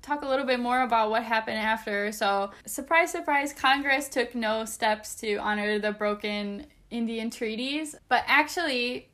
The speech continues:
uh, in the courts, some tribes w-, would win major settlements from both state and federal governments in cases regarding tribal land claims. So the ju-, judicial system is really important, especially when it comes down to land claims.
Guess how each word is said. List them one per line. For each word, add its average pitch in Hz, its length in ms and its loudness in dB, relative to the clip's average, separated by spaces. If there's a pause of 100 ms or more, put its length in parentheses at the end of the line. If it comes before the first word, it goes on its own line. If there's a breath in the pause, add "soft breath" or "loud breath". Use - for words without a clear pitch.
(320)
uh, 190 200 4
in 240 140 -2
the 247 100 0
courts, 349 680 0
some 269 340 2
tribes 220 640 2
w-, 233 540 0
would 247 200 6
win 247 320 4
major 240 320 0
settlements 233 680 0
from 208 240 -2
both 233 360 -4
state 285 340 -2
and 277 120 -4
federal 240 360 2
governments 202 600 -4
in 220 180 -8
cases 214 380 -6
regarding 202 520 -2
tribal 202 380 -2
land 202 240 -6
claims. - 440 -14 (480)
So 208 640 -2
the 220 140 -8
ju-, 226 280 -8 (120)
judicial 262 400 -2
system 254 420 -4
is 220 140 -8
really 226 180 -4
important, 226 560 -4
especially 247 840 -2
when 226 120 -2
it 214 120 -6
comes 214 320 -4 (100)
down 214 220 -4
to 202 260 -4
land 196 300 -4
claims. 185 500 -10